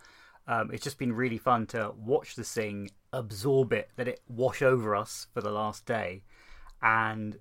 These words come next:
now have the chance to talk about all of our thoughts about it. If you do want to listen to our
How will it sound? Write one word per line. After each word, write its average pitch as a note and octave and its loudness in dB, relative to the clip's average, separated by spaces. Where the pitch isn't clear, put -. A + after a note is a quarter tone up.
now B2 6
have A2 -2
the A2 -6
chance A#2 -2
to - -18
talk - -6
about - -2
all A#2+ -4
of G#2 -4
our G#2 -2
thoughts - -8
about - -16
it. - -20
If - -8
you A#2+ -4
do D3+ -4
want B2 -2
to A#2+ -8
listen B2 -4
to G#2+ -8
our G2 -2